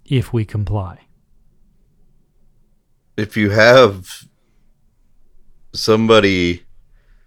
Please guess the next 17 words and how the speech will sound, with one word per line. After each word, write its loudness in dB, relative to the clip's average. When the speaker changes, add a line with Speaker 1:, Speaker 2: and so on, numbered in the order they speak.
Speaker 2:
who's -8
gonna -2
murder 0
your -4
children, -2
if -8
you, -6
you -14
know, -12
d-, -20
don't -6
give -4
them -8
one 0
of -4
your -10
children -16